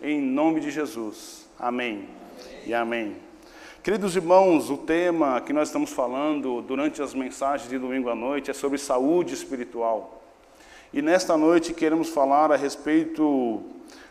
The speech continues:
com esse seguinte título, né? Demos o título para esta mensagem: "Você não está no reino por acaso."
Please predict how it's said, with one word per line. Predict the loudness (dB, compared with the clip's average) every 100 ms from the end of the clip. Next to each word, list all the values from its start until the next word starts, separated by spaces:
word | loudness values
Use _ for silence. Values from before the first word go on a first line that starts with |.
| -20 _ -20 -20 _
com | 2 4
esse | 4 0
seguinte | -4 -4 -2 -4 -6 -10
título, | -8 -6 -6 -4 -8 -6
né? | -4 -4 -4
Demos | -2 0 2
o | -2
título | -2 -6 -6 -2 0
para | 4 4 4
esta | 2 -2
mensagem: | -4 -4 -4 -4 -4 -6
"Você | -6 -4 0 0
não | 2 4 6 6 4
está | 0 0 2 2 2
no | 0
reino | -2 -2 -2 -2 -4
por | 0 0
acaso." | 2 0 0 -4